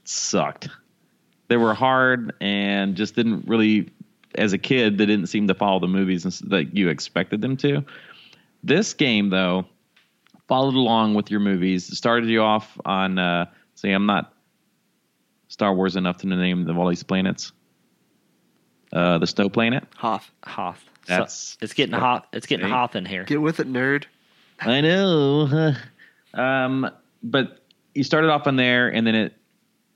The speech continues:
Speaker 1: you were just, like, basically a pilot during that scene with the, um,
Speaker 2: A T A Ts.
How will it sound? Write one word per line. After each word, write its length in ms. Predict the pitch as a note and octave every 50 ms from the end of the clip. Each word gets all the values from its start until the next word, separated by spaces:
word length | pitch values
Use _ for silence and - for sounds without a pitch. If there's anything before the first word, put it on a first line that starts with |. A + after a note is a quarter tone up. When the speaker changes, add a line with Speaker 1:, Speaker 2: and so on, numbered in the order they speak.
| _ _ _ _ _ _ _ _ -
Speaker 1:
you 100 | B2 A#2+
were 80 | A#2+
just, 160 | A2 A#2+ A#2+
like, 380 | - A#2 G2+ - G2+ - F#2 F2+
basically 300 | A#2+ A#2 A2 - A2 G2
a 40 | F#2
pilot 400 | - - A#2+ A2 G#2+ G#2 F#2 E2
during 240 | - G2 G2 G2 G2
that 180 | F#2+ E2 -
scene 300 | - - A2+ G#2 G2+ G2
with 180 | F#2+ F2+ - -
the, 380 | F#2 F2+ F2 E2+ C#2 C2+ - - _ _ _ _ _ _ _ _ _ _ _ _
um, 460 | - F#2+ F#2 F2 E2+ E2 D#2+ G2 - - _ - - - _ _ - A2+ - _ -
Speaker 2:
A 140 | A#2 A2+ A2+
T 240 | A2 - A#2+ G#2+ G2
A 100 | F#2 F#2
Ts. 420 | - - - C#3 C3+ - - -